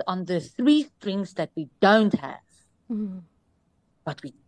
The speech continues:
Speaker 1: don't play on with the one string that we have. The other thing we do is we say it is too late. Ons sê die hele tyd, "As ek nie begin sing het toe ek klein was nie, kan ek nie nou meer sing nie."
Speaker 2: Mm.
Speaker 1: If I didn't start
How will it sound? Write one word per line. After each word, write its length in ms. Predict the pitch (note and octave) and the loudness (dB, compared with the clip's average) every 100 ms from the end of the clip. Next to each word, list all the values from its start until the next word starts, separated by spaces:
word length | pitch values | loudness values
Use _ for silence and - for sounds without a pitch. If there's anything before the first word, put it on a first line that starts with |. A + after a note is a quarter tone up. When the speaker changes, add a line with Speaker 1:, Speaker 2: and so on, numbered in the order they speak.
| - | 2
Speaker 1:
don't 340 | G#3+ G#3+ G#3 | 6 8 6
play 240 | G3 E3+ - | 4 2 2
on 260 | E3 D3 | -4 -6
with 160 | C#3+ D3+ | -8 -6
the 80 | D#3 | -6
one 260 | C#3 D3 | -4 -6
string 340 | C#3+ - D3 D3 | -8 -12 -12 -8
that 220 | C#3+ - | -8 -8
we 80 | C3+ | -12
have. 380 | C#3 C3+ - - - _ _ _ _ _ _ _ _ _ | -6 -6 -6 -16 -20 _ _ _ _ _ _ _ _ _
The 180 | - A#3 | 2 4
other 240 | C#4+ D#4+ D#4+ | 6 4 2
thing 260 | C#4 A3+ | 2 4
we 100 | F#3 | 2
do 220 | D3+ F3 | 2 2
is 240 | F3+ F#3+ F3+ | 2 -2 -4
we 120 | G#3 | -6
say 260 | - C4+ A#3+ | -4 -2 0
it 200 | A3 G#3+ | 0 -2
is 140 | G3 - | -4 -8
too 200 | - G#3+ | 0 0
late. 520 | F3 C3+ B2+ - - - _ _ _ _ _ _ _ _ _ _ _ _ | 0 -4 -10 -20 -20 -20 _ _ _ _ _ _ _ _ _ _ _ _
Ons 160 | A3 - | -4 2
sê 100 | D4+ | 4
die 140 | C4 | 6
hele 160 | B3+ B3 | 6 4
tyd, 300 | D3 C#3 - B3 | -4 -6 -4 -2
"As 160 | C4 | -2
ek 100 | C#4+ | -2
nie 120 | C#4 | -2
begin 300 | D4+ D4 C#4+ | 0 0 0
sing 260 | C4+ - C#4 | -2 0 2
het 120 | C#4+ | 2
toe 120 | C#4+ | 0
ek 120 | B3 B3 | 0 0
klein 300 | C4 C4 B3 | 0 2 2
was 260 | A#3 G#3+ | 0 -2
nie, 280 | A3+ A#3 A3+ - _ | -6 -6 -8 -16 _
kan 160 | A#3+ | 0
ek 100 | A3+ | 2
nie 120 | A3+ A#3+ | 2 2
nou 160 | D3+ | 0
meer 200 | C#3 A#2 | -2 -8
sing 300 | - A2+ - A#2+ | -10 -12 -12 -12
nie." 220 | G2 D#3 _ _ _ | -14 -18 _ _ _
Speaker 2:
Mm. 280 | B3 G#3 G3 - | -10 -10 -12 0
Speaker 1:
If 140 | B3 | 2
I 100 | D4+ | 4
didn't 260 | B3+ C4+ E4 | 4 4 2
start 320 | - - - | 2 0 0